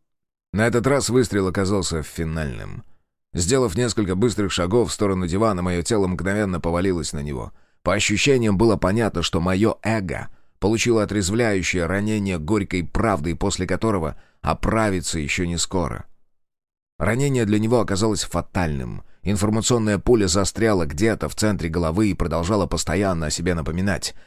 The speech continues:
создавая еле слышный писк в ушах. В теле появилось ощущение, что пришло время прощаться с самим собой. «Это наша последняя встреча», — обратился я к самому себе.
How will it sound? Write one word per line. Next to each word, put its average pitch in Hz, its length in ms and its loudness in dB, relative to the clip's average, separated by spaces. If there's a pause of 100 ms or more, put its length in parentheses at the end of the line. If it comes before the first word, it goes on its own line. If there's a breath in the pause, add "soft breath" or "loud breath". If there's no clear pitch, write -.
(120)
создавая 104 600 0
еле 113 480 -2
слышный 98 680 0
писк 87 440 -4
в 73 100 -4
ушах. - 560 -6 (1080)
В - 60 -10
теле 95 220 2
появилось 85 460 -2
ощущение, 73 600 -4
что - 160 -8
пришло 65 320 -6
время 64 420 -6 (440)
прощаться - 500 -2
с - 60 -2
самим 60 300 -6
собой. - 540 -6 (1040)
«Это - 200 -4
наша 101 260 0
последняя 98 800 0
встреча», — 82 640 -4 (540)
обратился 95 520 0
я 104 180 2
к - 60 -4
самому 82 360 -2
себе. - 400 -6